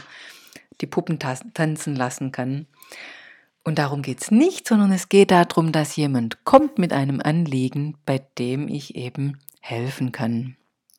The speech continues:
Und das zur Hypnose.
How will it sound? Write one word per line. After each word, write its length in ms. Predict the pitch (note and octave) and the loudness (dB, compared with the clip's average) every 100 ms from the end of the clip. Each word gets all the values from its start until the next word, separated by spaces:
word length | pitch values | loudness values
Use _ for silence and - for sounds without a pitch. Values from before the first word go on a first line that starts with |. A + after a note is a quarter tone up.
| _ _ _ _ _ - - - - - - _ _ _ | _ _ _ _ _ -20 -20 -20 -20 -20 -20 _ _ _
Und 840 | - C#3 C3+ C#3 C3+ C3 B2+ B2 B2+ - - | -4 -2 0 0 -2 -4 -6 -8 -12 -14 -6
das 320 | C#3+ D#3+ - | -6 -6 -8
zur 260 | - C#3 A#2+ | -4 -2 -2
Hypnose. 1040 | B2+ - C3 C3 C3 D#3+ G#3 - A#3+ | -6 -6 -4 -2 0 0 0 2 2